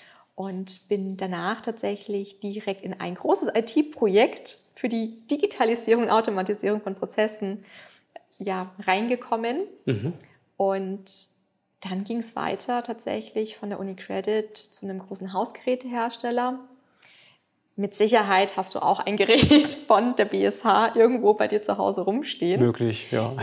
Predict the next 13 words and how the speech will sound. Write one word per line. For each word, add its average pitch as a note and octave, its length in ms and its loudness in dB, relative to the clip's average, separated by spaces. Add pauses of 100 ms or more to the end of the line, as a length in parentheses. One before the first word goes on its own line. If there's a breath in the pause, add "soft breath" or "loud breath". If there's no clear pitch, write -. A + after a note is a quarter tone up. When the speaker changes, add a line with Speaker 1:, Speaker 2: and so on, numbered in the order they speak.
(120)
Speaker 1:
Ähm, G3+ 460 4
genau, A3 240 6
und G#3+ 80 2
da G#3 100 0
war G#3+ 140 2
ich A3+ 120 -6
eben G#3+ 420 -2
sehr A3 200 2
viele A3 160 0
Jahre G#3+ 360 0
im G3+ 180 -8
Bereich G3+ 500 -6
Finanzen, G#3+ 840 -4